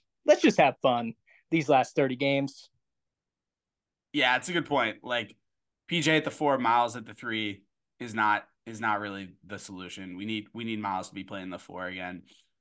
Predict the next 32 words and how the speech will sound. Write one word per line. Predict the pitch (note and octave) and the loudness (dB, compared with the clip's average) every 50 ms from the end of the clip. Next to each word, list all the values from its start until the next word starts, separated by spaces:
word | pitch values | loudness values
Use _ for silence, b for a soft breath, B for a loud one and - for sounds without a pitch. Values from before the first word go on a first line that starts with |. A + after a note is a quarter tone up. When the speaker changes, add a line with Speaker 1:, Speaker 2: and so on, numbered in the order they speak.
| _ _ _ _ _ - | _ _ _ _ _ -2
Speaker 2:
Um, | - A#2 A#2+ B2 B2 A#2+ A#2+ A#2 A#2 A#2+ - - _ _ _ _ - | 0 2 4 4 4 4 2 0 -2 -6 -10 -16 _ _ _ _ -2
I | B2 | -2
was | C#3 C3+ D3 | -2 0 2
gonna | F3 F3+ | 0 0
say, | E3 - C#3+ C#3 D3+ D#3 D3+ C#3+ | 2 2 2 2 2 2 0 -2
you | - C3+ C#3 | -4 -4 -4
said, | C3 - D#3 D3 | 0 0 0 2
like, | C3+ A#2 A2 G2+ - | 2 0 -2 -2 -6
P | C#3 C3 | -6 -4
J | B2+ B2+ | -4 0
Washington's | A#2+ A#2 A2+ A2 - A2 A2+ A2+ A2 G#2 | 2 2 2 0 0 -4 -6 -6 -6 -6
gonna | G#2 A#2 A2 | -8 -6 -6
go | G#2 A2 G#2+ | -4 -4 -4
six | - - A#2+ A2 - A#2+ | -4 -6 -8 -8 -10 -10
of | A2 - | -10 -4
seven | A#2+ A2 A2 A2 A2+ A2 A2 G#2 - - | -4 -4 -4 -4 -6 -8 -10 -12 -14 -14
for | - A2 | -12 -8
Dallas. | G2 G2 F#2+ G#2 A2 A#2+ A#2+ - - _ _ _ _ _ - | -2 0 0 0 0 -2 -4 -6 -12 _ _ _ _ _ -6
I | C3 | -6
could | A#2 A#2+ A2 - | -6 -6 -8 -4
totally | C3+ B2+ A#2 A2 | -4 -2 -2 -2
see | G2+ A2 A#2 | -6 -6 -4
that | G#2 G2+ G2 | -2 0 2
happening. | G2 F#2+ F#2+ - G#2+ G2+ G2 G2+ - - - | 2 2 0 -2 -4 -4 -4 -6 -8 -6 -4
I | - G2+ | -4 -4
could | - - G2 | -4 -6 -12
see | - - A2 G#2 | -10 -10 -8 -8
him | G2+ G2 | -8 -6
having | G2 F#2 F#2 F#2+ F#2+ F#2+ | -6 -6 -6 -6 -10 -12
a | F#2 F#2 _ | -12 -14 _
twenty-eight | - - A#2 G2+ G2 F#2 F2+ F2+ F2 - - | -16 -12 -10 -10 -8 -8 -8 -8 -10 -10 -12
point | G2+ F#2+ F2+ D#2+ | -12 -12 -12 -14